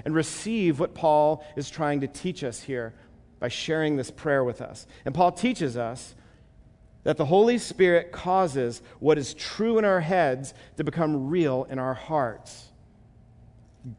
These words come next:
God does that work. That is a work and a move of the Holy Spirit.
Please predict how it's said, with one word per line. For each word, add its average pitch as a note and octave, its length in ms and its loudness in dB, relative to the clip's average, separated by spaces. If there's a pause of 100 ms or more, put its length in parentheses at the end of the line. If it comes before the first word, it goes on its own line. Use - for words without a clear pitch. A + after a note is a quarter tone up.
(100)
God F3 400 -2
does C3+ 280 0
that A#2 260 -2
work. G#2 400 -10 (1040)
That G3 160 6
is G3+ 80 2
a F3+ 80 4
work D#3 580 4
and D#3+ 100 0
a D3+ 80 4
move E3+ 360 4
of D#3 100 -2
the D#3 80 0
Holy D#3+ 280 2
Spirit. D#3+ 560 0